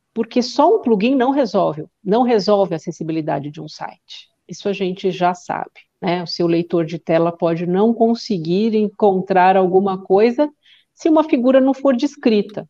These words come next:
Então, não é um plugin que vai resolver esse ponto.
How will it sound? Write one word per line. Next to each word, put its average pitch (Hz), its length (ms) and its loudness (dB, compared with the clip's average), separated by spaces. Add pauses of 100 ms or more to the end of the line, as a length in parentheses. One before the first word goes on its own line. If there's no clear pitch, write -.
(220)
Então, 185 400 -4
não 233 300 2
é 208 180 4
um 247 160 0
plugin 190 440 2
que 190 100 -8
vai 190 160 -2
resolver 180 580 -2
esse 175 240 -6
ponto. 165 380 -4